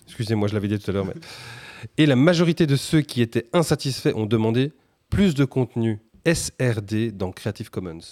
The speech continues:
Donc le fait qu'il y ait plus d'espèces, qu'il y ait plus d'héritage, qu'il y ait plus d'origine, qu'il y ait plus de sorts, qu'il y ait plus d'armes,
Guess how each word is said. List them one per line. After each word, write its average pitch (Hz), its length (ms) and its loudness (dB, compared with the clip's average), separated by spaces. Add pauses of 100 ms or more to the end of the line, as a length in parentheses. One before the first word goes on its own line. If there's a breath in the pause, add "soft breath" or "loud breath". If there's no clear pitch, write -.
(480 soft breath)
Donc 135 260 -2
le 110 80 0
fait 131 220 -2
qu'il - 140 -6
y - 40 -10
ait - 40 -20 (160)
plus 175 440 4
d'espèces, 85 640 -4 (360 loud breath)
qu'il 107 120 -6
y - 40 -8
ait - 40 -20 (140)
plus 180 600 0
d'héritage, 101 680 -4
qu'il - 120 -8
y - 20 -4
ait - 160 -12
plus 175 240 2
d'origine, 95 580 0
qu'il - 180 -10
y - 20 -6
ait - 120 -18
plus 170 300 2
de 117 120 -2
sorts, - 580 -4
qu'il - 100 -6
y - 20 -8
ait - 40 -18
plus 151 220 2
d'armes, 135 340 2